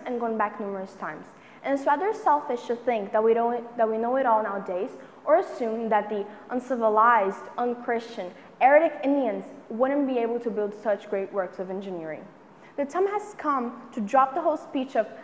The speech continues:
"I don't know how it was done, so it was made by aliens," that, by the way, is quite far-fetched, and open our minds to the breathtaking cultures we have around the world,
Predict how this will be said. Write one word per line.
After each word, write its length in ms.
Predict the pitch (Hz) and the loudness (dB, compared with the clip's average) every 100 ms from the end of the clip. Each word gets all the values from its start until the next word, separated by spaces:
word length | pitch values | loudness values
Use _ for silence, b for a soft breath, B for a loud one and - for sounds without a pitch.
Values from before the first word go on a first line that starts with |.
| B - | B 0
"I 100 | 247 | 2
don't 160 | 269 | 2
know 160 | 262 240 | 2 0
how 200 | 247 220 | 0 0
it 60 | 214 | 0
was 200 | 214 202 | -4 -2
done, 340 | 208 220 285 | -2 0 -2
so 220 | 277 220 | 0 2
it 40 | 220 | 2
was 180 | 214 220 | 2 0
made 180 | 214 | 0
by 160 | 208 185 | 0 0
aliens," 560 | 202 202 233 320 370 - B B | 0 0 2 0 0 -6 B B
that, 180 | 208 185 | -8 2
by 180 | 220 233 | 6 6
the 100 | 240 | 4
way, 120 | 226 | 2
is 120 | 220 | -2
quite 240 | - 208 220 | 0 0 0
far-fetched, 580 | 208 214 202 220 - - B B | -4 -2 -4 -4 -8 -18 B B
and 140 | 262 | -2
open 260 | 262 302 339 | -2 0 0
our 120 | 269 | 0
minds 400 | 240 240 226 226 | -2 -2 -2 -4
to 60 | 220 | -6
the 60 | 208 | -4
breathtaking 720 | 208 233 294 - 285 269 240 | 4 4 4 -2 -4 -2 -4
cultures 380 | 247 240 240 214 | -2 -4 -6 -4
we 80 | 233 | 0
have 220 | 214 214 | 2 2
around 260 | 214 202 | 0 0
the 80 | 208 | 0
world, 320 | 202 196 185 | 2 0 -2